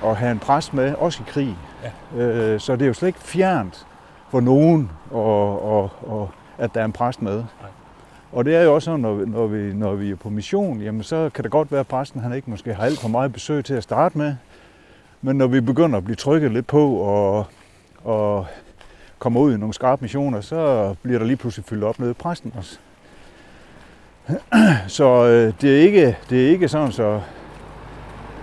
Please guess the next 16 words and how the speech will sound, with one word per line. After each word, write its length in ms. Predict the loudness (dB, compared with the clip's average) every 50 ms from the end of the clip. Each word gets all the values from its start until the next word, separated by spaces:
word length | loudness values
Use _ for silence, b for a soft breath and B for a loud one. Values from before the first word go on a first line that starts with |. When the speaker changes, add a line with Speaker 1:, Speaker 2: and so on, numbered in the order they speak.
| -16 -16 -12 -8
Speaker 1:
at 120 | -6 -6 -4 0
det 160 | 2 4 6 6
er 80 | 4 6 6
uvant, 600 | 6 6 8 8 6 4 2 -4 -8 -8 -8 -8 -8 -8 -8 -8 -4 0 4
og, 300 | 6 6 6 6 6 4
og 160 | 4 4 4
det, 220 | 2 2 2 2
og 200 | 2 2 2 2
det 120 | 0 0 0
bliver 140 | 2 2 4
også 300 | 2 2 0 -4 -12 -14 -14 -8
taget 320 | -2 0 2 2 2 0 0
rigtig, 340 | -2 -4 -4 -6 -10 -8 -8
rigtig 260 | -8 -8 -10 -10 -6
godt 200 | -4 -4 -2 -2
imod. 280 | -4 -4 -2 -4 -4